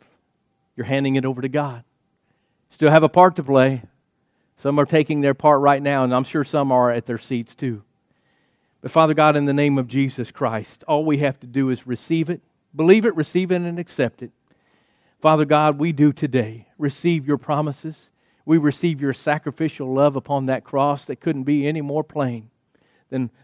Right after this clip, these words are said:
than, uh, the greatest picture of forgiveness ever given. Lord, I pray that, uh, you would give us your supernatural help to be able to forgive those that have wounded us. Some of the wounds in this place are deep.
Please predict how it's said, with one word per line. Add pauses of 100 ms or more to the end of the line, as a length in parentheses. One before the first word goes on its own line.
than,
uh,
the
greatest
picture
of
forgiveness
ever
given. (840)
Lord,
I
pray
that,
uh, (2500)
you
would
give
us
your
supernatural
help (680)
to
be
able
to
forgive (180)
those
that
have
wounded
us. (640)
Some
of
the
wounds
in
this
place
are
deep.